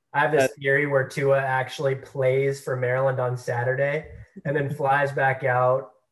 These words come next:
Speaker 1: to, uh, Miami to play, or actually flew to, uh, Arizona to play,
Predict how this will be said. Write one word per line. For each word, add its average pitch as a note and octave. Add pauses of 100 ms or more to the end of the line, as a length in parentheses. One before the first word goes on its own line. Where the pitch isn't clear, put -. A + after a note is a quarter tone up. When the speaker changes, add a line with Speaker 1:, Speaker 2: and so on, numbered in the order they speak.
(340)
Speaker 1:
to, C3+
uh, A#2+
Miami B2
to A#2+
play, B2
or A#2+
actually C#3+
flew C3+
to, B2+
uh, A#2+
Arizona B2
to A2+
play, A#2